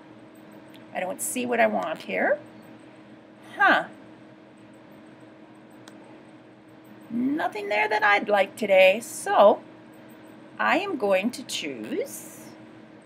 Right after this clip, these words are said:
to take the name out of the window. And I usually try generic PostScript printer.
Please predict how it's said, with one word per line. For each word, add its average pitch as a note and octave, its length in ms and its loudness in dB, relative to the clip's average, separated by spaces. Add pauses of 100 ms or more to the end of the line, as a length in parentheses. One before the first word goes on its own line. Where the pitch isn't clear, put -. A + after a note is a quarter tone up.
(920)
to F#3 560 -4 (1200)
take G#3+ 260 -4
the D4+ 60 -2
name C#4+ 260 2
out F#3 200 2
of D3+ 80 -4
the D3 60 -8
window. D#3 460 -6 (2500)
And B3+ 240 4 (160)
I D4+ 300 4
usually A3+ 640 0
try F#3 800 2 (880)
generic A3 800 4 (840)
PostScript A3 800 0
printer. - 520 -4